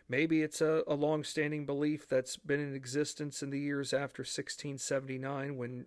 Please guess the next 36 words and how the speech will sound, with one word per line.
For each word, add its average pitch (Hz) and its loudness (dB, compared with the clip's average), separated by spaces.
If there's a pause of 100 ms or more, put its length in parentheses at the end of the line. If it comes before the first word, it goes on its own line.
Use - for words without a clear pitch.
(160)
Robert 135 2
LaSalle's, 143 -2 (640)
uh, 127 2
vessel, 143 2
uh, 135 2
the 131 -2
Le 135 0
Griffon, 139 0 (760)
uh, 123 0
sank 165 0
along 143 -2
the 139 -2
waters 143 0
of 131 -6
Lake 139 -4
Erie. 143 0 (220)
Uh, 120 -4
even 151 0
though 143 2
he 143 -4
did 139 -2
not, 127 -4 (160)
um, 117 -2 (140)
lose 139 2
his 117 -4
life, 139 0
he 139 -4
wasn't, 131 -2 (100)
um, 120 -4
on 135 0
that, 120 -4 (100)
um, 113 -4 (760)
journey 147 2
back 135 -4
to, 135 -4
um, 113 -8